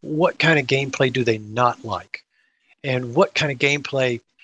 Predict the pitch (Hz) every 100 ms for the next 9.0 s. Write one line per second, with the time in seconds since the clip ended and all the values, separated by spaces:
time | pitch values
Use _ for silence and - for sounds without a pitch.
0 | - 131 120 131 117 - - 139 131 113
1 | - 110 - - 151 - 151 135 - 131
2 | 120 113 107 _ _ - - 170 139 131
3 | 110 _ - 147 131 110 92 - _ _
4 | _ _ _ _ _ - 160 139 143 139
5 | 135 151 160 160 151 - 143 127 - 131
6 | 127 120 139 135 - - 120 117 110 107
7 | - 139 123 110 123 127 123 104 - -
8 | _ _ _ - 123 - 139 135 131